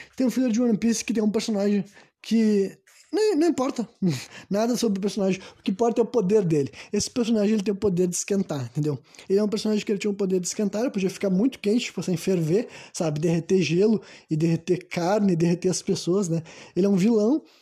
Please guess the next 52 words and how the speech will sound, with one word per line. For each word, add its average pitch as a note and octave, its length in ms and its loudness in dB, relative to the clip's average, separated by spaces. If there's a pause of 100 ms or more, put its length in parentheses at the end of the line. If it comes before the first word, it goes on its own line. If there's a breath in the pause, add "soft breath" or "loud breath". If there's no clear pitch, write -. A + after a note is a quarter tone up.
(140 soft breath)
e B3+ 60 2
ele D4 100 4
aparece C#4+ 400 -2
assim A3+ 160 -6
de A#3+ 80 -2
maneira C4+ 320 2
curta D4 340 0
na C#4+ 120 2
história, A#3 280 2
num B3+ 140 6
filler, C#4 420 4
né? G3+ 120 4
Então, A3 200 2
tecnicamente, A3+ 600 0
ele G3 100 4
nem G#3 140 2
existe C4+ 420 0
na A3 100 2
história G3 260 0
de G3 40 0
One G3+ 160 2
Piece. A#3+ 240 0 (320 loud breath)
E D#4 60 0
eu D#4+ 80 2
pensei D4+ 240 0
assim, C#4+ 140 0
Hum, F4 160 0 (840 loud breath)
eu D4+ 120 0
achei D4+ 160 2
interessante, F#4 560 0
na G#3 80 2
verdade A#3+ 260 2
eu D4+ 40 4
achei D4+ 160 2
interessante, G3 380 0
porque - 180 -6
ele G#3 120 2
foi A3+ 140 2
utilizado G3 380 2
de F#3 80 0
uma G3 60 2
maneira F#3 320 2
legal, D#3 440 0 (320 loud breath)
sabe, D#3 280 -2
né? D#3+ 100 0
Mesmo F#3+ 300 2
sendo F#3+ 180 2
um F#3 40 2
filler, D3 360 0 (300 loud breath)
né? E3+ 260 0 (160)
Ele F#3+ 160 2
serviu, A#3 500 4